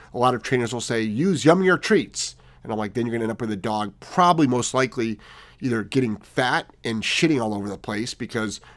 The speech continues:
yummier treats technically sometimes are higher in fat, not always. Um, but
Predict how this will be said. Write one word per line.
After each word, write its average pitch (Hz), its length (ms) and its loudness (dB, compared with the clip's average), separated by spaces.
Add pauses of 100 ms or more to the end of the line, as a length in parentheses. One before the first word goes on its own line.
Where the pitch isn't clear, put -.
yummier 127 420 4
treats 117 340 -8
technically 113 420 -6
sometimes 113 500 -6 (240)
are 113 140 -4
higher 113 360 -4
in 98 80 -8
fat, 120 380 -6
not 143 320 -2
always. 104 540 -2 (440)
Um, 120 500 -2 (200)
but 127 440 0